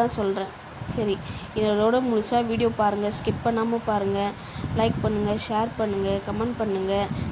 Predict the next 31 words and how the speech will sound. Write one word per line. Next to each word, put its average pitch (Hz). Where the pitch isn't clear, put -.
அடுத்தடுத்து 226
என்ன 220
வீடியோ 226
போடணும்னு 208
சொல்லுங்க, 208
அதுபடி 208
நான் 202
போடுறேன். 202
இப்போ -
தான் 226
நம்ம 240
புதுசா 196
ஆரம்பிச்சிருக்கோம். 202
உங்க 208
சப்போர்ட் 226
மேலும் 214
மேலும் 220
எனக்கு 202
தேவைப்படுது 196
மக்களே. 196
நீங்க 226
தான் 226
என்னை 208
வந்து, 208
உங்களால 240
தான் 269
நான் 208
வளரணும். 214
நான் 214
அந்த 208
முருகனால, 247